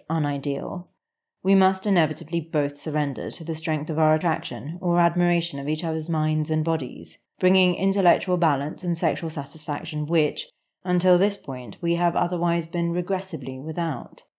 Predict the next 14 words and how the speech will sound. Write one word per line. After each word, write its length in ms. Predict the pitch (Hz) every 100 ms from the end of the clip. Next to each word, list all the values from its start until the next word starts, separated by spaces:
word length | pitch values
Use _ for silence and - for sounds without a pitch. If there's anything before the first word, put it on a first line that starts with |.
| _ _ _
The 140 | 170 190
more 160 | 185
I 120 | 165
think 220 | 156 175 151
about 320 | 127 127 151
it, 280 | 151 - - _ _
that 300 | 180 180 175
sounds 460 | - 147 139 139 147
quite 400 | - 165 151 -
gratifying, 720 | 185 165 151 - - - 156
doesn't 320 | 165 185 151 127
it? 240 | - - _ _ _ _ _ _ -
And 380 | 170 131 113
sensible. 680 | 160 175 160 156 82 - 156